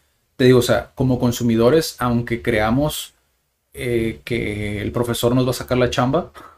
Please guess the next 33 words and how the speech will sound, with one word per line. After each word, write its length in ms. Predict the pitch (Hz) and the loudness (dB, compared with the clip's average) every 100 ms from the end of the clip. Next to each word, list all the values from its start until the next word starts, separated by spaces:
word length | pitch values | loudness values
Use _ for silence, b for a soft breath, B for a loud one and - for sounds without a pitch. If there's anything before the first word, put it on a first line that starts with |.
| _ | _
<laughs> 680 | - - - - - - - | -10 -10 -10 -18 -18 -20 -6
eh, 400 | 135 120 117 117 | 2 4 4 2
sí 140 | - | -2
tenemos 320 | 123 127 127 120 | 2 4 4 2
que 60 | |
considerar 440 | 120 123 120 113 113 | 0 0 4 4 4
más 180 | 117 - | 0 0
cosas 220 | 117 131 | -2 0
porque 220 | 226 175 | -2 4
hay 60 | 120 | 4
muchos 260 | 120 139 | 4 -2
factores 460 | - 117 120 120 180 | -2 -2 2 2 2
que 120 | - | 0
a 40 | 113 | 0
veces 320 | 110 131 120 | 0 -4 -2
no, 460 | 123 117 117 107 - _ _ _ _ _ - | 0 2 0 -2 -10 _ _ _ _ _ 0
no 160 | 135 | 2
tomamos 320 | 156 160 165 | 4 4 4
en 100 | 143 | 2
cuenta, 320 | 120 135 131 - | 2 2 2 -2
pues, 220 | - - | -8 -4
al 140 | 120 | -4
tomar 240 | 123 120 120 | 0 2 4
una 180 | 131 127 | 4 2
decisión, 560 | 117 110 - 123 139 | 0 -4 0 0 0
y 160 | 123 120 | 0 0
es 160 | 117 123 | 0 2
algo 320 | 120 127 131 | 2 2 0
importante. 920 | 143 131 113 110 - 127 123 113 - b b b b - | 0 0 0 -2 2 2 2 -2 -10 b b b b -2
Incluso 380 | 123 135 135 233 | -2 0 4 6
me 120 | 180 | 6
iría 420 | 117 123 170 196 | 4 2 2 4
más 640 | 131 123 123 170 185 - | 4 4 2 2 -2 -6